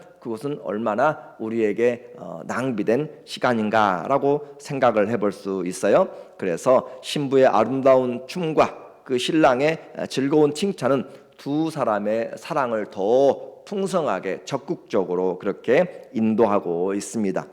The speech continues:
구 절에 보니까 "내 입은 좋은 포도주 같을 것이라." 이 포도주는 내 사랑하는 자를 위하여 미끄럽게 흘러내려서 자는 자의 입을 움직이게 하느니라. 이,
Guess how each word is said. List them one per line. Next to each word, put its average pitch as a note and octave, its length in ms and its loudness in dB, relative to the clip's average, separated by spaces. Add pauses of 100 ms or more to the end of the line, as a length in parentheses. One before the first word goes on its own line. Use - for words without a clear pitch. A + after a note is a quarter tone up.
(300)
구 - 160 -10
절에 A2 320 4
보니까 G2+ 680 -2 (300)
"내 A2 340 2
입은 G#2+ 680 -4 (140)
좋은 A2+ 640 -2
포도주 B2+ 720 -4
같을 A2 540 -4
것이라." F#2 720 -6 (480)
이 D#3+ 360 -4
포도주는 B2+ 640 0
내 A2 240 4
사랑하는 E3 600 0
자를 A#2+ 220 4
위하여 G#2+ 360 2 (240)
미끄럽게 D3 680 0
흘러내려서 A#2 1080 0 (500)
자는 A#2 420 -2
자의 B2 640 4
입을 A#2 400 0
움직이게 G#2 600 -2
하느니라. G2+ 720 -2
이, D#3 340 -2